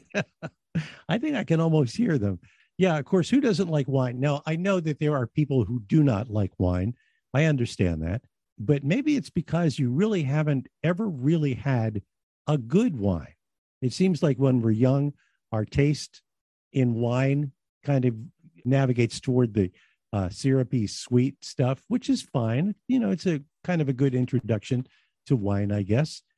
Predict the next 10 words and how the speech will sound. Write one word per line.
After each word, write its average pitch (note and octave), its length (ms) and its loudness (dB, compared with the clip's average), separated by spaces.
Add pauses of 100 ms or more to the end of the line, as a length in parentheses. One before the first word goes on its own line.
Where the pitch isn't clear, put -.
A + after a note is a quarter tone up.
(340)
But B2+ 160 4
as C3 180 2
you C#3+ 60 0
get C#3+ 140 2
older G3+ 320 2
and F3 140 2
your A#2+ 120 0
taste D#3 460 -4
buds C#3 240 0
mature F3 640 0